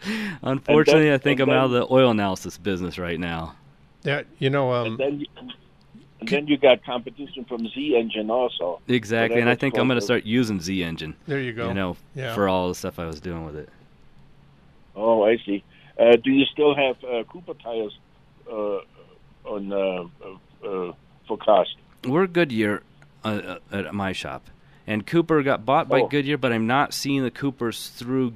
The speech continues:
Speaker 1: Goodyear yet. They're still kind of haven't decided what they're gonna do.
Speaker 3: I think Extreme has the
Speaker 1: Extreme
Speaker 3: Coopers.
Speaker 1: is, yeah, Extreme's the one with Coopers.
Speaker 3: Yes.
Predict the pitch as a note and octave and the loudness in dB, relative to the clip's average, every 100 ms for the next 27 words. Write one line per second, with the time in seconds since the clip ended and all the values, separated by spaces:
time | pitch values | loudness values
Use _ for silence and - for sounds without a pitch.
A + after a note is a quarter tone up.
0 | F#2+ B2 A#2+ G2+ G2+ F#2+ F#2 F#2 F2 F2+ | -6 -2 -2 -2 -4 -4 -4 -6 -6 -8
1 | F2 - A#2 - A2 G2 - A#2 F#2+ F#2+ | -8 -4 -4 -4 -6 -6 -10 -10 -10 -8
2 | G#2+ G2+ F2+ F2+ E2+ F2 D#2 D2+ B1+ - | -6 -6 -8 -10 -10 -10 -10 -12 -14 -10
3 | - D3 B3 F#3+ B2 - F#3+ G3+ D3 C#3 | -4 2 4 4 2 4 8 8 8 4
4 | A#2+ A2+ A#2 C#3+ A2 G#2 G#2 - A#2 G2 | 4 0 2 2 4 0 -2 -2 -2 -2
5 | - B2 - C#3+ B2 G#2 F#2 - E2+ C#2 | -4 -4 0 0 2 -2 -2 -6 -10 -10
6 | - - C#3 C3+ G#2+ - | -18 -6 0 0 0 -8